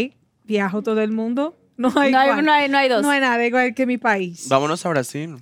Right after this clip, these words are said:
Speaker 1: Am, ¿qué?
Speaker 3: Ahorita una escapadita.
Speaker 1: Sí, am, sí, creo que, creo que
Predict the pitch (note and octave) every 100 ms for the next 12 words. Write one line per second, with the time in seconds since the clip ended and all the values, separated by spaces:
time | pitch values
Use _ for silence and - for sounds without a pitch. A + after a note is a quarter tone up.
0 | - A3 A3 G#3+ G#3 G3+ G3+ G#3 - _
1 | _ - C#3 B2+ C3+ C#3 D#3+ B2 A2+ -
2 | - A#2 F#2 G#2 A#2+ - _ _ _ _
3 | _ - - - - _ _ _ - -
4 | G#3 F#3 G#3+ A3 G#3+ G3+ G3 F#3+ F#3 D#3+
5 | _ _ _ _ _ _ _ _ _ _
6 | _ _ _ - G#4+ D#4 D4 C4 C#4 C#4+
7 | C#4+ D4+ D4+ A#3+ C4 C4 C4 C4+ A#3+ C4
8 | A#3+ A#3 A3+ A3+ A3 G#3+ G#3 G#3 -